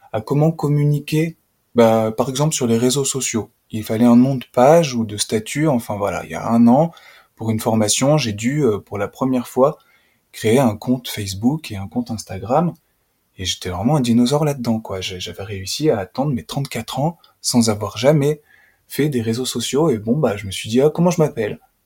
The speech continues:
Bon, je m'appelle Pierre Ribert, ok, c'est mon identité. Je dis, bah ouais, mais comment j'appelle, euh,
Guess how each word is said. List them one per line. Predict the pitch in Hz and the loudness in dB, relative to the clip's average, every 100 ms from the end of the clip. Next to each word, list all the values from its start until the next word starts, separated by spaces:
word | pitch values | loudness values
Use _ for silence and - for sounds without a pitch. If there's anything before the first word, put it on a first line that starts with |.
| _ | _
Bon, | 98 | -6
je | 90 | -4
m'appelle | 98 - 85 | -4 -6 -4
Pierre | 110 107 | -2 -2
Ribert, | 110 127 160 | 4 6 8
ok, | 123 143 | 6 0
c'est | 143 | 0
mon | 117 104 | -2 -2
identité. | 107 104 - - 160 - _ _ _ | -4 -6 -4 0 0 -2 _ _ _
Je | - | -12
dis, | 123 | 0
bah | 117 | 6
ouais, | 117 143 | 8 8
mais | 107 | 4
comment | - 110 120 | 0 4 4
j'appelle, | 123 107 127 139 135 | 4 2 4 6 6
euh, | 107 | 4